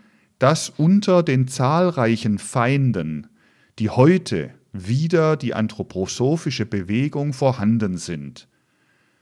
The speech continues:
sich auch die Klerikalen dieses Landes, der Schweiz, befinden,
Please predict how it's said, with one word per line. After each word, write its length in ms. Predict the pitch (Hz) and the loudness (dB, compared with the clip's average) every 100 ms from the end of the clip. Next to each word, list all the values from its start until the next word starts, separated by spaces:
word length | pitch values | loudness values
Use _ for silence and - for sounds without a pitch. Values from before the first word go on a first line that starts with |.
| _ _ | _ _
sich 460 | - 143 - - | -4 -4 -4 -6
auch 460 | 90 98 143 160 - _ _ | 2 4 4 2 -8 _ _
die 180 | 107 87 | -10 -10
Klerikalen 1080 | - 101 110 131 139 - 87 85 113 143 143 131 _ _ _ _ _ | -8 -2 0 0 -4 -4 -4 -2 -2 -2 -4 -8 _ _ _ _ _
dieses 440 | 143 160 123 - | -2 0 0 -4
Landes, 680 | 87 71 78 71 - - - _ _ - | -8 -8 -8 -10 -12 -14 -16 _ _ -6
der 120 | 98 | -6
Schweiz, 560 | - 113 110 92 - - | -4 0 0 0 -6 -10
befinden, 760 | 85 - 90 80 104 123 135 | -10 -8 -8 -6 -4 -4 -6